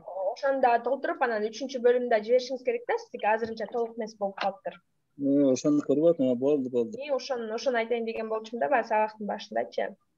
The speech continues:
Speaker 2: М,
Speaker 1: А,
Speaker 2: болду.
Speaker 1: так, кийинки, а,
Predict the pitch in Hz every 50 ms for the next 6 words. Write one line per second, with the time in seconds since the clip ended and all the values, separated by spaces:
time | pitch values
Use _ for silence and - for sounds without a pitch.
0 | _ _ _ _ _ - 113 110 110 107 104 101 98 139 202 190 190 190 190 190
1 | 190 240 262 269 269 - 285 262 233 233 226 220 226 - - - - - - -
2 | 220 214 240 247 247 254 247 254 285 294 - 466 508 480 - _ _ _ - 226
3 | 220 208 208 208 208 214 208 208 208 208